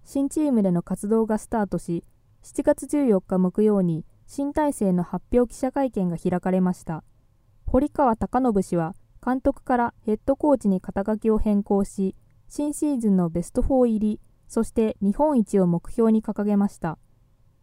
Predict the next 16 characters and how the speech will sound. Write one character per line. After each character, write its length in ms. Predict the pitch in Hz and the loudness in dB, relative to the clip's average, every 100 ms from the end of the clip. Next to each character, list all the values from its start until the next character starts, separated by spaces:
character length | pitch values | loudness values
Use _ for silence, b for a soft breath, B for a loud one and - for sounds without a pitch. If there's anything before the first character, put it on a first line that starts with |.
| _ _ | _ _
事 160 | - 226 | -2 2
業 180 | 294 294 | 2 4
面 240 | 220 190 | 2 2
は 180 | 175 170 - _ - | 0 -4 -12 _ -2
山 240 | 262 285 | 0 2
谷 120 | 240 196 | 0 -2
隆 380 | 240 240 - | -4 -4 -4
代 200 | 185 190 214 | -2 0 2
表 160 | 226 | 0
取 200 | - 208 | 0 -4
締 320 | - 226 220 220 | -2 0 2 2
役 200 | 220 220 | 0 -2
社 160 | 202 | -4
長 220 | - 208 | -2 2
よ 120 | 208 196 | 2 2
り、 160 | 160 | -2